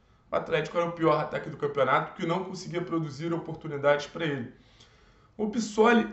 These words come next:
é esse atacante? É esse camisa nove? Não sei. Porque eu vou botar agora o, o mapa de calor do Bissoli. Olha a movimentação, assim. É um cara que, pô,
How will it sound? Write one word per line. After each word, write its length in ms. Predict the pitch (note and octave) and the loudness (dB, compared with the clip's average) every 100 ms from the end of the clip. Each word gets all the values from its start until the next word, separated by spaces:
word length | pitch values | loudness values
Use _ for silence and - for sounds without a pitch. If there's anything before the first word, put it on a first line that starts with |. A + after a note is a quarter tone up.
| - | -2
é 260 | C3+ D#3 F#3 | 0 4 4
esse 220 | - C3 | 2 -2
atacante? 640 | B2 A2 - E3 D#3 - - | -4 -6 -2 -2 -2 -6 2
É 220 | F3+ F3+ | 2 2
esse 180 | D#3+ - | -4 -6
camisa 340 | B2 A2+ A2 | -8 -6 -6
nove? 400 | C3 E3 D3 - - | 0 2 2 -2 -8
Não 120 | - | -6
sei. 440 | - G3 F#3+ - - - | 0 0 0 -6 -16 -20
Porque 220 | - F3+ A3 | -14 2 4
eu 80 | |
vou 100 | G#3+ | 4
botar 280 | F#3+ F#3 E3+ | 2 2 4
agora 580 | D3+ C3 E3+ C3+ - - - - - - | 4 8 8 8 2 -10 -20 -20 -20 -12
o, 680 | C3+ B2 A#2+ A#2+ A2+ G#2+ G#2+ | -8 -6 -4 -2 -2 -4 -6
o 80 | B2 | -4
mapa 280 | B2 B2 A2 | -2 -2 -6
de 100 | - | -4
calor 280 | A#2 A#2+ A#2 | -2 -2 -4
do 80 | |
Bissoli. 440 | A2 - - A3 - | -10 -6 2 4 4
Olha 160 | - G#4 | 0 2
a 80 | A#3+ | 4
movimentação, 800 | G#3+ D#3+ F#3+ F#3 E3 - B2+ A2 | 2 2 0 0 0 -2 -2 -4
assim. 320 | - B2 - - - - _ - | -8 -10 -12 -18 -20 -20 _ 0
É 80 | F3+ | 0
um 200 | F#3+ - | 0 0
cara 340 | G#3 G#3+ A3 | 4 6 4
que, 100 | A3+ | 0
pô, 440 | - A3 G#3+ F3 | -2 6 8 6